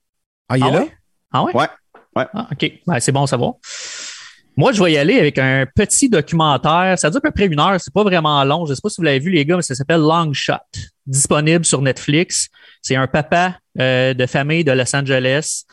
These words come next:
Speaker 2: euh, qui s'en va voir une game des, euh, des Dodgers.
Speaker 1: Ben ouais.
Speaker 2: Puis en sortant de là, euh, il se fait arrêter.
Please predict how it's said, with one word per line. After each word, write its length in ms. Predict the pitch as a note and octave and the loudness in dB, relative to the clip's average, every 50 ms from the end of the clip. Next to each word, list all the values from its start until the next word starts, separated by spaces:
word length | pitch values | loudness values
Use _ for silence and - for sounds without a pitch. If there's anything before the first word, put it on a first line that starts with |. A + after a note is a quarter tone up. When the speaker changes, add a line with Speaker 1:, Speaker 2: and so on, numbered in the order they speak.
| _ _ _ _ _ - B2+ | _ _ _ _ _ -6 -4
Speaker 2:
euh, 340 | B2 B2 B2+ B2+ B2 B2+ | -2 0 0 0 0 -2
qui 120 | B2+ - - | -2 -4 -2
s'en 140 | - C3+ C3 | -2 0 0
va 80 | B2+ | 0
voir 180 | B2+ D3 D3+ D3 | 2 2 2 0
une 140 | C#3 B2+ B2 | 0 -2 -2
game 360 | B2+ C#3+ D3 D3+ D3+ D3 C#3 | -2 -2 -2 -2 -2 -4 -2
des, 240 | B2 B2+ B2 B2 A#2+ | -2 -2 0 0 0
euh, 220 | A#2 A#2 A#2 A#2+ A#2 | 0 0 0 0 -2
des 120 | A#2+ A#2+ | -2 -2
Dodgers. 800 | A#2+ C3 C#3 C#3 C#3 C3+ B2+ C3+ C3+ C#3+ D#3+ F3 F3 D#3 C3+ C3 - | 0 0 0 0 0 0 0 0 0 0 0 0 -2 -4 -6 -8 -10
Speaker 1:
Ben 140 | F#2 F2+ F#2 | -10 -6 -4
ouais. 140 | G#2+ A2 G#2+ | -2 -2 -2
Speaker 2:
Puis 120 | F#2+ D3 | -2 0
en 100 | C3+ C3+ | 0 0
sortant 420 | C3 - F3 - - - F#3 F3+ F3 | 0 0 -2 -2 -2 -2 0 0 0
de 100 | D3+ D3 | 2 0
là, 500 | C3+ C#3 C#3 D3+ D#3+ E3 F3 F3 F3 F3+ - - C3 | 2 2 2 2 4 4 2 2 0 -2 -6 -4 -2
euh, 340 | B2+ B2+ B2 B2 B2 B2 B2+ | 0 0 2 2 2 0 0
il 120 | B2+ A#2 A2 | -2 -4 -6
se 100 | - - | -6 -6
fait 140 | - D3 | -4 -4
arrêter. 720 | - C3 D3+ C#3+ D3 D3 C3 A#2+ - - C3 C3 C3+ D3 | -2 -2 -2 0 0 -2 -2 -2 -2 0 0 0 0 -2